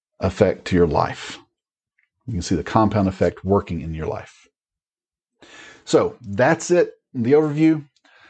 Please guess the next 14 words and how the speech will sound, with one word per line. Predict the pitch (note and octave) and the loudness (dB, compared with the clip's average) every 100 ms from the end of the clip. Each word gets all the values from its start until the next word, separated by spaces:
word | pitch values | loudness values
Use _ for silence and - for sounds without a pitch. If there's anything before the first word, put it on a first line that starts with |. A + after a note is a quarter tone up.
| _ _ - | _ _ -4
We're | A2 | 0
gonna | A#2+ A2 | 2 2
go | A#2 A#2+ | 4 4
over | A#2+ A2 G#2+ - | 4 2 0 0
each | C#3 C#3 - - - | 0 0 -4 -6 -4
of | G#2+ G2 | -2 0
the | G#2 | 2
aspects | B2 - B2+ A#2+ | 2 2 0 0
in | G2+ | 0
the | G#2+ | 0
upcoming | A2+ - A2 A2+ | 0 0 0 0
episodes. | A#2 A2 A#2+ A#2+ A2 | 0 0 2 2 0
We're | G2+ | -4
gonna | G#2+ G2+ F#2 | 0 0 0